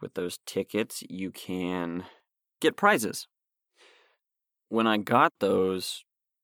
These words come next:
like I have said, a lot of my childhood memories come from, well, I perceive them to be from the time that I was eight years old, but over the last couple of years,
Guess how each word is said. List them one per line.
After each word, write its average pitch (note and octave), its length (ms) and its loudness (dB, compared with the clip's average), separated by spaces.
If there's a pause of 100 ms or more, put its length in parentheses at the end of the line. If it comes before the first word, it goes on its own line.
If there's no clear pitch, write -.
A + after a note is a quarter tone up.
(120)
like A2+ 220 -4
I A#2+ 100 2
have G#2 140 2
said, D#2 680 -2 (1120)
a G#2+ 60 -2
lot G#2+ 240 6
of G2+ 100 -2
my G#2 180 2
childhood G2+ 520 0
memories G2 420 -2
come G2+ 360 -4
from, F#2+ 640 -4 (540)
well, G2 300 2 (480)
I A2+ 100 2
perceive A#2 600 2
them G2+ 320 4
to - 120 -16
be F#2 220 -4
from F#2 200 -6
the F2 60 -6
time F#2 520 -4 (380)
that F#2+ 120 -2
I F2+ 120 -2
was F2+ 180 -2
eight F2 200 -6
years F#2+ 220 -8
old, F2+ 440 -4
but F2+ 280 -6 (460)
over A2 220 2
the G#2+ 80 2
last G#2+ 480 2
couple G2 280 -6
of G2 60 -2
years, G#2 540 2